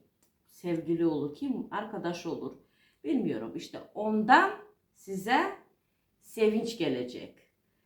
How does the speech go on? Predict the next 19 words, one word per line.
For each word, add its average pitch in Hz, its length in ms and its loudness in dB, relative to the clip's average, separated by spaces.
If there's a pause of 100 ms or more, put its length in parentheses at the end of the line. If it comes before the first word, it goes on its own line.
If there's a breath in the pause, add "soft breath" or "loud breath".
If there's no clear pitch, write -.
(200)
Ee, 160 340 -4
bir 240 140 -4
de 262 320 2
bir 247 160 -4
kadın 226 400 -2
söylüyor. 139 500 -2
Yani 170 340 -2
size 190 460 -8
ge-, 220 460 0
haber 208 460 -2
getirecek 208 760 -4 (340)
kadın. 165 560 -2 (920)
Yani 151 140 -12
arkadaş 185 580 -4
olur, 127 380 -4
bilmiyorum 151 240 -4
işte - 180 -16
kadın, 151 360 -2
kız. - 480 -4